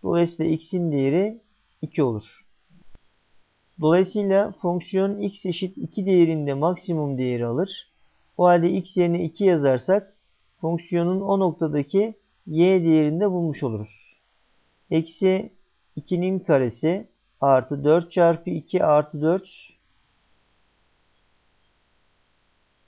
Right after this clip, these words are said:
Buradan y değerinin sekiz olduğu bulunabilir.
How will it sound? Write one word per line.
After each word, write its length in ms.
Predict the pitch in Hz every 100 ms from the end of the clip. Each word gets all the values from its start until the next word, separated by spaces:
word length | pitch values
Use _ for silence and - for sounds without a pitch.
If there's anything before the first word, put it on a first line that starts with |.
| -
Buradan 640 | 185 160 151 185 254 254 _ _ _ _
y 380 | 147 165 190 180
değerinin 540 | 156 147 135 143 196 208
sekiz 440 | - 170 175 175
olduğu 400 | 151 135 160 196
bulunabilir. 800 | 160 147 127 113 110 - - -